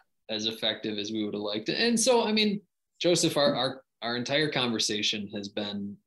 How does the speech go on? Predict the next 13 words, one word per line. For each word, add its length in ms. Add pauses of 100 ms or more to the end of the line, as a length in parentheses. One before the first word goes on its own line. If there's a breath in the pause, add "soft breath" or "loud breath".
(220)
sort 300
of 100
focused 560
on 460 (380)
operating 680
and, 200
and 180
growing 300
a 60
business 460
in 120
this 240
sort 200